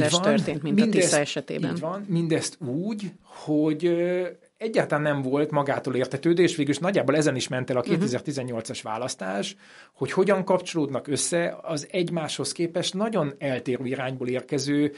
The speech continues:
Speaker 1: választói közönségek, hogy rá lehet-e beszélni az állampolgárokat, hogy, ö,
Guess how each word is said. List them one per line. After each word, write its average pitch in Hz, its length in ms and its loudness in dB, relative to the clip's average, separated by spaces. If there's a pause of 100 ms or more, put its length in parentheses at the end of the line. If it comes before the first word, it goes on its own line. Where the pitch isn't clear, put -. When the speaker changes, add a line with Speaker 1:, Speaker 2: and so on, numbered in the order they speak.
(220)
Speaker 1:
választói 139 640 -2
közönségek, 123 840 -4
hogy 135 100 -2
rá 165 200 0
lehet-e 151 260 2
beszélni 120 760 0
az 135 160 -2
állampolgárokat, 127 1120 -4
hogy, 131 420 0
ö, 135 220 4